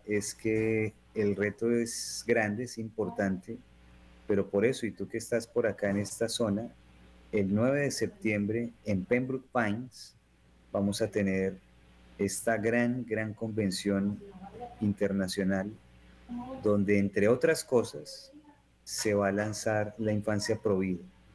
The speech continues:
La próxima semana, a través de las redes, ustedes van a conocer de este increíble evento y ojalá lleven delegaciones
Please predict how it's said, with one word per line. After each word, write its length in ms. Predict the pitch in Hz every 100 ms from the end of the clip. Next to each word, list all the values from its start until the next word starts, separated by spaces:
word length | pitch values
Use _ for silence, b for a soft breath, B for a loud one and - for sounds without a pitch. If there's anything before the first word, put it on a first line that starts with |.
| -
La 180 | 104 101
próxima 460 | 117 131 - 143 135
semana, 400 | 120 104 101 120
a 60 |
través 300 | - 104 98
de 100 | 98
las 220 | 110 101 92
redes, 440 | 95 98 120 -
ustedes 420 | - - 95 92
van 180 | 104 104
a 60 | 98
conocer 640 | 110 101 90 101 95 - - - - - - - - - 101
de 180 | 95
este 440 | 92 - 107 107 - -
increíble 880 | 113 104 101 110 101 107 113 117 117
evento 500 | 113 104 98 - - - - - - - - -
y 160 | 107 110
ojalá 760 | 107 101 107 95 107 113 101 - - - - - - - - -
lleven 380 | 104 104 107 113
delegaciones 1120 | 117 110 101 95 92 - 110 110 113 - -